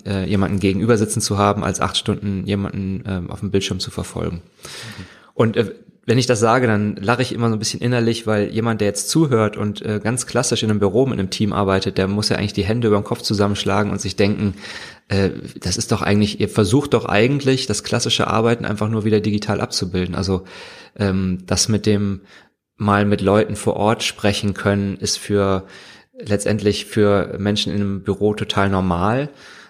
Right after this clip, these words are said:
Speaker 1: Äh, warum muss ich jetzt quasi, ähm, ans andere Ende der Welt reisen, um dann zu versuchen, das wiederherzustellen?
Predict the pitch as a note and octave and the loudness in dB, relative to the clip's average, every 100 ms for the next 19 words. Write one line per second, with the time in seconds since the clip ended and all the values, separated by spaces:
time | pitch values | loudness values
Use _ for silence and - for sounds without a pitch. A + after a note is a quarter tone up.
0 | _ - F#2+ F#2+ A2+ B2 B2 - - A2+ | _ -12 -2 0 2 2 0 -2 0 0
1 | - - A2 G#2 A2 G#2+ G#2 G#2 G#2 G2+ | 0 0 2 2 2 2 0 0 0 0
2 | G2+ G2+ - - G#2+ G2 B2 A2 G#2+ A2 | -4 -6 -12 -6 -2 2 2 2 2 2
3 | G#2 G2+ B2+ - G#2+ A2+ A2+ A2+ G2+ G2+ | 4 4 2 0 0 2 0 -2 -4 -2
4 | A2 A#2+ - A#2 G#2 F#2+ A#2 A#2 A2 A2 | -2 -2 -6 -4 -2 -2 -4 -4 -4 -6
5 | - G#2 - G#2+ G2+ G#2+ - - F2 F2 | -6 -6 -4 -2 0 -2 -4 -8 -6 -6
6 | F2 | -8